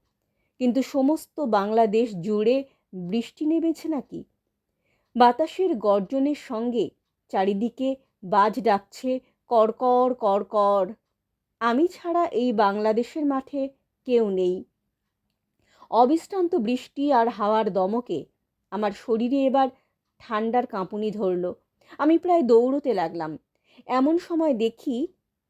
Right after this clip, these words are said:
সামনে চাঁদশির লোহার পুল। আষাঢ়ান্ত বেলার তখনও খানিকটা বাকি আছে।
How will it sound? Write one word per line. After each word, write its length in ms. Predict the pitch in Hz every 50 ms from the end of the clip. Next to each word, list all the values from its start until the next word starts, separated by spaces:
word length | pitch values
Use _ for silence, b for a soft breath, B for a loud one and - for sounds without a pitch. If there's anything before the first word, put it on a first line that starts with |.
| _ _ _
সামনে 600 | _ - - 285 240 226 233 240 247 262 269 262 262 _ _ _ _ _ _ _
চাঁদশির 720 | - 277 254 247 254 240 - - - - 302 302 262 208 196
লোহার 340 | 208 208 202 240 233 220
পুল। 360 | 220 - 220 202 185 170 175 - _ _ _ _ _ _ _ _ _ _ _ _ _
আষাঢ়ান্ত 920 | - 226 240 254 - - 330 311 320 349 370 320 320 311 - 339 330 339 339 - _ _ _ _ -
বেলার 480 | 208 202 214 214 220 233 247 254 262 269
তখনও 540 | - - 220 208 - - - 311 302 320
খানিকটা 460 | 330 - 294 254 262 254 _ - - 240
বাকি 380 | 208 185 190 - - 220 214
আছে। 400 | 202 175 - - - - 175 180